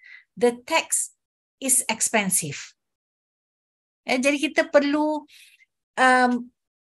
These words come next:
mengutip pajak daripada sejuta orang, ya, untuk mengutip dua puluh sen setiap orang. Dan dia akan menggunakan ramai orang, tapi jumlah yang dikutip setiap satu sangat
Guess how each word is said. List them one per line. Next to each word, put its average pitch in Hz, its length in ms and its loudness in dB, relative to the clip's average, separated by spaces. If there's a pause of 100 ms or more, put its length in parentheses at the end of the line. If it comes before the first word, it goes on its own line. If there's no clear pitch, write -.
(220)
mengutip 294 560 -2
pajak 220 560 0 (240)
daripada 262 480 0
sejuta 247 960 -2
orang, 214 400 -4 (720)
ya, 311 160 -2 (160)
untuk 247 240 -6
mengutip 247 480 -4
dua 214 240 -2
puluh 208 240 -4
sen 190 240 0
setiap 190 400 -2
orang. 156 400 -4 (1200)
Dan 226 140 -2
dia 277 180 4
akan 294 300 0
menggunakan 262 500 2
ramai 226 320 4
orang, 285 380 -2
tapi 277 400 -4
jumlah 240 320 -2
yang 233 160 -2
dikutip 233 420 -6
setiap 226 300 -4
satu 220 240 -8
sangat 233 480 -4